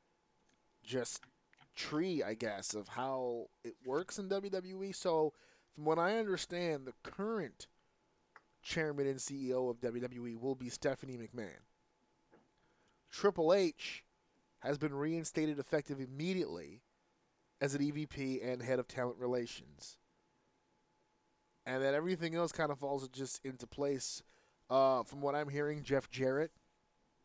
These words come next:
will be helping, um, with the day-to-day activity taking place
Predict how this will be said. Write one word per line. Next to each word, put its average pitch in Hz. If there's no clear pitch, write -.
will 127
be 123
helping, 143
um, 110
with 135
the 147
day-to-day 139
activity 139
taking 135
place -